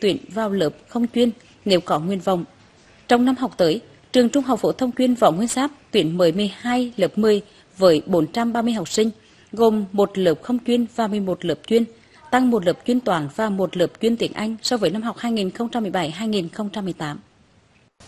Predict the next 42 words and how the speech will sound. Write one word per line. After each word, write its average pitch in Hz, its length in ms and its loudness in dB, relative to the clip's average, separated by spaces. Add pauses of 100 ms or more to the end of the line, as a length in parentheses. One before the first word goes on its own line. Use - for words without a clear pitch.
(280)
Đối 208 100 -2
với 190 340 0
các - 260 2
tàu 254 300 2
lưới 180 120 2
kéo 175 280 0
giá 214 200 2
cao 247 240 0
hoạt 240 220 -2
động 226 160 0
sai 262 240 0
vùng 226 260 -2
khai 262 240 -6
thác 196 180 0 (100)
theo 247 200 -4
quy 254 100 -2
định, 208 200 -2 (320)
ảnh 220 180 2
hưởng 202 160 0
rất 285 180 -2
lớn 180 240 0
đến 165 140 0 (140)
hệ 214 160 -2
sinh 247 240 -2
thái 156 240 0
ven 220 160 -6
bờ. 214 240 0 (480)
Tuy 294 100 2
nhiên, 285 240 6
thời 277 180 0
gian 262 160 0
gần 233 160 -4
đây, 247 220 2 (260)
trên 277 200 4
vùng 214 220 -4
biển 202 260 -2
Quảng 180 220 2
Bình, 233 160 0 (380)
nhiều 269 140 4
tàu 254 220 6
cá 175 140 4
lớn, 175 260 0